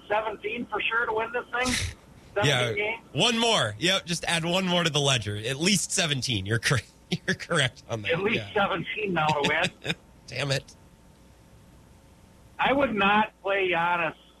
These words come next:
Speaker 1: on Wednesday night. I would not.
Speaker 2: Okay. Oh, you'd
Speaker 1: We,
Speaker 2: sit him.
Speaker 1: I would not play him for the rest of the time through this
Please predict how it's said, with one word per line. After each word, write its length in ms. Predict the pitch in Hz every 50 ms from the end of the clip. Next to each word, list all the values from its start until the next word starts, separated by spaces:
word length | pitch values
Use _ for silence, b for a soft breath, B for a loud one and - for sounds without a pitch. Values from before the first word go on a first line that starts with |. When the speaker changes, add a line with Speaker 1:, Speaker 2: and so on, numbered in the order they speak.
| - - -
Speaker 1:
on 160 | 143 143 143
Wednesday 380 | 147 151 147 139 - - 135 131
night. 300 | 131 131 123 104 101 - 117
I 40 | 117
would 160 | 139 160 139
not. 280 | 123 127 123 120 104 87 - - - - - - - -
Speaker 2:
Okay. 180 | 110 - - -
Oh, 140 | - 147 175
you'd 220 | 147 127 160 147 123
Speaker 1:
We, 60 | -
Speaker 2:
sit 160 | - 196 226
him. 60 | 180
Speaker 1:
I 40 | 190
would 160 | 202 208 214
not 300 | 214 214 214 220 226 220 -
play 140 | 214 220 226
him 140 | 226 214 220 -
for 100 | 202 202
the 100 | 185 175
rest 300 | 180 202 208 202 - -
of 180 | 220 214 196 -
the 60 | 190
time 340 | 190 180 180 180 180 180 165 - - - - - - - - - - - - - -
through 220 | - 170 196 214 220
this 160 | 208 202 175